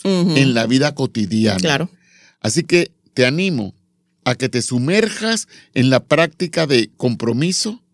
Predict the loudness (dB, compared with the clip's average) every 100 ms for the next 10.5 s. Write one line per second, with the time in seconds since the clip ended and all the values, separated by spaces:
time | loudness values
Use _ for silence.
0 | _ _ _ _ _ 2 4 4 0 2
1 | 2 2 0 0 0 0 0 -2 _ _
2 | _ _ _ _ 0 2 2 0 -2 0
3 | -2 -2 -4 -4 -6 2 4 4 0 -8
4 | _ _ _ -2 2 2 2 -2 -2 -4
5 | -4 0 0 2 2 2 0 -6 -8 _
6 | -20 _ 0 0 2 0 0 0 0 2
7 | 2 2 2 0 0 0 0 -2 -6 -8
8 | -16 0 0 4 2 4 2 2 0 0
9 | 0 2 0 2 2 2 -2 0 -2 -2
10 | 0 2 4 2